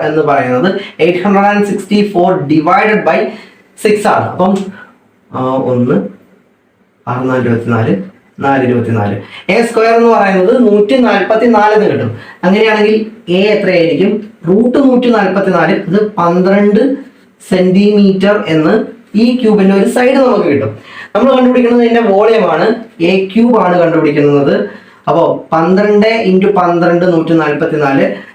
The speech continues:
നൂറ്റി നാൽപത്തിനാല് into പന്ത്രണ്ട്, എട്ട്, എട്ട്, രണ്ട്, നാല്, നാല്, ഒന്ന്,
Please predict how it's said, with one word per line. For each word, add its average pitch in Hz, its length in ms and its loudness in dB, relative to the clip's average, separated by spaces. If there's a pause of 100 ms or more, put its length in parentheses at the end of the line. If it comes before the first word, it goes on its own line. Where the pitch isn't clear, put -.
(140)
നൂറ്റി 170 640 0 (240)
നാൽപത്തിനാല് 151 920 0 (120)
into 147 220 2
പന്ത്രണ്ട്, 107 400 -4 (600)
എട്ട്, 123 320 -6 (1080)
എട്ട്, 113 380 -6 (720)
രണ്ട്, 95 300 -6 (600)
നാല്, 110 400 -2 (440)
നാല്, 101 460 -6 (500)
ഒന്ന്, - 300 -12